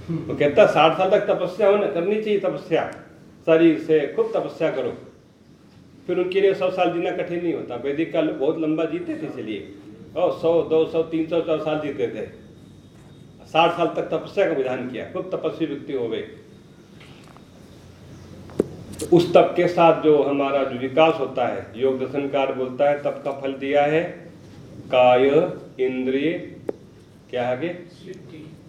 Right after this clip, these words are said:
Speaker 1: सिद्धि।
Speaker 2: सिद्धि।
Speaker 1: अशुद्धि क्षया तपसः। तप करने से काया, शरीर, शरीर के अंदर निरोगता आएगी,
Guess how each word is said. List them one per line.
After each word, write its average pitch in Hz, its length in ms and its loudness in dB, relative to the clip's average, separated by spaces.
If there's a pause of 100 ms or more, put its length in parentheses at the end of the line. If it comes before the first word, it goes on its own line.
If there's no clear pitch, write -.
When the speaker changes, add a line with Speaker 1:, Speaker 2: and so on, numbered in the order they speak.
(160)
Speaker 1:
सिद्धि। 160 580 -2
Speaker 2:
सिद्धि। - 500 -10
Speaker 1:
अशुद्धि 160 540 0
क्षया 127 500 0
तपसः। 135 840 2 (1300)
तप 175 300 6
करने 139 520 4
से 160 300 4 (1500)
काया, 151 300 8
शरीर, 147 580 4 (840)
शरीर 131 300 0
के 131 80 -2
अंदर 139 360 0
निरोगता 131 500 0
आएगी, 98 400 -8